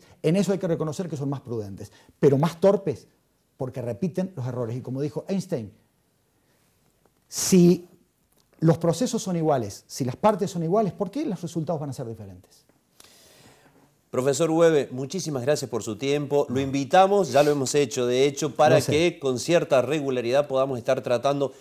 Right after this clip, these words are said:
Speaker 2: estos temas internacionales que uno, puede ser una opinión personal y nada más que eso, nota que en el día a día van teniendo
Speaker 1: Sí.
Speaker 2: más valor, más significado respecto
Speaker 1: Es
Speaker 2: de lo
Speaker 1: así.
Speaker 2: que es la vida cotidiana.
Speaker 1: Es así. Y permitime cerrar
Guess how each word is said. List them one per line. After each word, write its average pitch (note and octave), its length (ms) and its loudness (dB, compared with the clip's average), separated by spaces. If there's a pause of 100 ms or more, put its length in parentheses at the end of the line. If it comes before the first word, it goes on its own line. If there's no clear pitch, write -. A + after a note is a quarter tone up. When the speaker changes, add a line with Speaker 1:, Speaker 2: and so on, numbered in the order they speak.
(140)
Speaker 2:
estos D#3 260 -4
temas F3 280 0
internacionales D#3 760 0
que G3 340 0 (180)
uno, F3 400 0
puede C#3 140 0
ser C3 160 -2
una B2 140 -2
opinión A#2 300 -4
personal A#2 440 -4
y A#2 60 -6
nada A#2+ 180 -6
más B2 160 -8
que C#3+ 140 -2
eso, C3+ 320 -2 (380)
nota D#3+ 400 0
que F3 320 0
en C3+ 160 -2
el C3+ 200 -2
día F3 220 0
a D#3 40 2
día D#3 440 2 (140)
van C#3 200 2
teniendo C#3+ 640 0
Speaker 1:
Sí. B2+ 120 -6
Speaker 2:
más E3+ 340 2 (240)
valor, D#3 480 6
más D#3+ 200 -2
significado C#3+ 520 0
respecto C#3+ 380 0
Speaker 1:
Es - 20 4
Speaker 2:
de C3+ 60 4
lo B2 60 0
Speaker 1:
así. G2+ 40 -4
Speaker 2:
que D3+ 60 2
es C#3+ 60 2
la C#3 60 4
vida C#3 200 0
cotidiana. B2 580 -2 (100)
Speaker 1:
Es C#3 160 -2
así. B2+ 360 -4
Y A#2+ 100 -4
permitime B2+ 500 -4
cerrar D3 460 -2